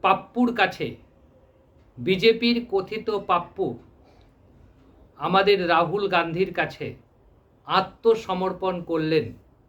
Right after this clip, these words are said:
গোটা মোদি মন্ত্রিসভা।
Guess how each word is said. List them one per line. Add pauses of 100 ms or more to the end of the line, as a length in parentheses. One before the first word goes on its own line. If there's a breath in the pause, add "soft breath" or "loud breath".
(460)
গোটা (120)
মোদি
মন্ত্রিসভা।